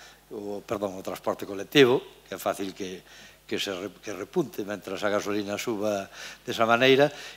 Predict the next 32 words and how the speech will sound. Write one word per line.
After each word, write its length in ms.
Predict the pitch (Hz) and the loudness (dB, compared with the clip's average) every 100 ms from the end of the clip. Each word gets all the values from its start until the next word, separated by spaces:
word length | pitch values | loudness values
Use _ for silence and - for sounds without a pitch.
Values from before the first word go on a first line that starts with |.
| - | 0
E 80 | 135 | 4
xa 160 | 120 120 | 6 8
digo, 480 | 127 95 95 95 98 | 6 4 -2 -6 0
nós 240 | 117 117 131 | 4 4 2
temos 240 | 110 107 113 | 0 -2 0
o 240 | 110 101 | 0 0
compromiso 560 | 107 98 113 123 - 101 | -4 -4 -2 0 -2 0
da 100 | 104 | 2
dif 380 | 131 104 - - - - | 4 2 0 -12 -20 -12
de 80 | 104 | -6
mandarnos 640 | 98 107 117 110 95 87 | -4 2 6 6 4 0
xa 240 | 113 101 92 | 4 6 4
a 20 | |
proposta 600 | 98 - 120 - 95 87 | 0 0 0 0 -6 -6
de, 320 | 90 90 85 - - - - | -6 -10 -12 -16 -20 -20 -10
do 160 | 98 87 | -6 -2
coste 400 | 110 - - 101 | -2 -2 -4 -4
do 240 | 104 101 | -2 -2
que 80 | 107 | 0
vai 140 | 104 104 | 0 2
ter 80 | 117 | 2
o 80 | 117 | 2
tema, 320 | 131 156 185 - - 113 - | 2 -2 -2 -10 -16 -20 -6
pasarei 400 | 101 - 101 107 | -4 -2 0 0
volo 320 | 92 98 101 | 0 -2 -2
cando, 720 | - 104 107 107 104 101 101 - - - | -2 -4 -2 -2 -2 -4 -6 -14 -18 -4
cando 240 | 117 113 | 2 4
sella, 240 | 117 135 131 | 4 4 4
porque 240 | - 104 | 0 -2
iso 160 | - 101 | -4 -2
sí 160 | 113 | -2
xa 400 | 104 104 104 107 | 0 2 4 2